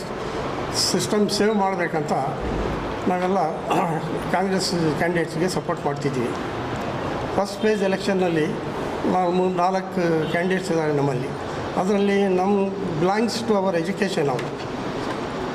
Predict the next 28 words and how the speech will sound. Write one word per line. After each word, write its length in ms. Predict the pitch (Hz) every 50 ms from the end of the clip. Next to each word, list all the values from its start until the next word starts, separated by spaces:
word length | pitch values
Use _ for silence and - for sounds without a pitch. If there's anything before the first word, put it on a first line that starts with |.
| - - 165
ಮನ್ಸೂರ್ 280 | 175 202 - 226 208
ಅಲಿ 160 | 202 190 196 196
ಖಾನ್, 260 | 180 185 190 185 185
he 80 | 180
is 120 | 180 180 165
also 260 | 175 175 180 180 190
the 260 | 180 175 175 160 -
secretary 360 | 170 160 170 180 175 185 180 170 165
of 160 | 156 156 160
the 260 | 170 156 139 131 143
ಐ 60 | 160
ಸಿ 140 | 160 - 190
ಎಸ್ 160 | 175 160 -
ಸಿ, 80 | - 175
ಐ-, 720 | 160 143 135 139 151 160 135 131 127 - - - - -
ಸಿ 140 | - 208 202
ಬಿ 120 | 185 196
ಎಸ್ 140 | 196 196 190
ಸಿ 300 | 196 185 175 170 170 160
ಅಸೋಸಿಯೇಷನ್. 680 | 156 151 - 202 180 180 - 170 151 139 - 143 151 - - - - - - - - - - -
ಸೋಮಯ್ಯ 320 | - 190 196 196 196 190 185
ರೆಡ್ಡಿ 200 | 180 175 180 180
ಇದ್ದಾರೆ, 420 | 165 156 151 143 143 156 165 151 - 156 160 - - - - - - - - - - - - - 196 160 143
ಗೌ-, 160 | 175 170 160
ಇವರಿದ್ದಾರೆ, 520 | 160 180 190 190 185 175 156 147 143 143
ಆ, 440 | 165 143 147 156 143 135 139 135 127
ಶ-, 440 | - - - 151 143 135 127 139 143
ಗೌಡ್ರು, 340 | 147 165 185 185 175 160